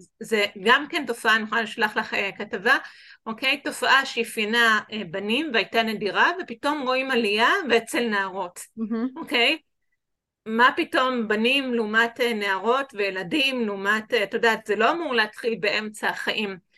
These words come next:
Speaker 1: אה, טיקים. אז זה גם כן, כאילו, זה משהו בהדבקה חברתית, וזה הגיע מכמה מדינות.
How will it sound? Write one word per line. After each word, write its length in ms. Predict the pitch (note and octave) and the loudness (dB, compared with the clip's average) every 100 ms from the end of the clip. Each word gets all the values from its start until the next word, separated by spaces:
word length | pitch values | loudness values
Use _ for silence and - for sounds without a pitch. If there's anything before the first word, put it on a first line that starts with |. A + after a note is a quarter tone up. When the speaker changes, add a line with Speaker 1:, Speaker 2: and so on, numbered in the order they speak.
| _ _ - | _ _ -10
Speaker 1:
אה, 80 | G#3 | -10
טיקים. 580 | G#3 B3+ A#3 A3 F#3+ F#3 _ _ _ | -4 -4 -2 -2 -4 -8 _ _ _
אז 100 | - | -8
זה 100 | F#3+ A3 | -2 2
גם 220 | C#4 F4 - | 2 2 -2
כן, 240 | A#3 F#3 E3 _ | -6 -6 -12 _
כאילו, 460 | - G#3 G3+ G3+ G3 | -4 -4 -2 -4 -4
זה 280 | G3 G#3 G3 | -2 -2 2
משהו 360 | G#3+ A#3+ C#4 | 0 0 -2
בהדבקה 400 | G#3+ G3 G#3+ B3 | 0 0 0 -2
חברתית, 520 | A#3+ A3 G#3+ G#3+ E4 - | -2 -4 -4 -2 -2 0
וזה 180 | A#3 G#3 | 2 2
הגיע 280 | G#3 B3+ | 4 2
מכמה 440 | B3 A3 B3 C4 C4+ | 2 -2 2 2 2
מדינות. 580 | A3+ G#3+ G3+ G3+ G3 | 0 -2 -6 -6 -10